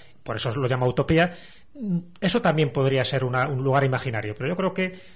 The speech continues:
po-, para centrarlo sería más lugares literarios, lugares imaginativos, donde cada autor ha colocado lo que quería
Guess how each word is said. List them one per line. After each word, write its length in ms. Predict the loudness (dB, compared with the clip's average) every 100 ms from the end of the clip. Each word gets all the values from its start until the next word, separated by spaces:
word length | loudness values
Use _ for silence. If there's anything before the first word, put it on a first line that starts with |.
| -16
po-, 260 | -2 -2 0
para 180 | 0 2
centrarlo 500 | 0 0 2 4 2
sería 320 | 0 -2 -4
más 360 | -2 -2 -4 -10
lugares 720 | -10 -6 2 4 6 4 4
literarios, 560 | 0 4 4 4 0 -2
lugares 520 | 0 2 2 -2 -8 -16 -4
imaginativos, 800 | -2 0 0 0 4 4 2 0 -10 -10
donde 460 | 0 4 4 2 -2
cada 240 | 0 2
autor 400 | 2 2 2 0 0
ha 160 | -2
colocado 580 | 0 0 2 4 4 2 2
lo 220 | 0 0
que 120 | -2
quería 420 | 0 0 0 -2